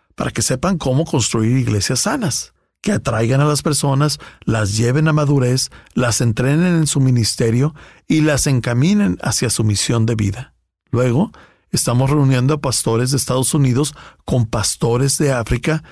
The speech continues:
para que juntos desarrollen una estrategia nacional. Ya iniciamos el entrenamiento en veintiséis naciones de África.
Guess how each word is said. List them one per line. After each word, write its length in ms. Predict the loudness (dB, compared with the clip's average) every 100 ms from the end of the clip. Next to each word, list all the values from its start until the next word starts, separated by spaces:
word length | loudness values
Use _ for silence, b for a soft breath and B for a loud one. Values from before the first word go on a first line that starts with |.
| B B
para 200 | -6 -4
que 140 | -2 -4
juntos 460 | -2 0 0 0
desarrollen 680 | 0 0 -2 -2 0 0 0
una 160 | 0 0
estrategia 600 | 0 -2 -2 -4 -2 -2
nacional. 580 | -2 0 0 -2 -4 -12 _ _ _ -4
Ya 160 | 0 2
iniciamos 560 | 2 2 0 0 0
el 100 | 0
entrenamiento 760 | 0 0 0 2 0 0 0 -2 B B
en 160 | -2 0
veintiséis 640 | 2 0 -2 0 0 0
naciones 440 | 0 0 0 0 0
de 100 | 0
África. 480 | 0 -4 -6 -10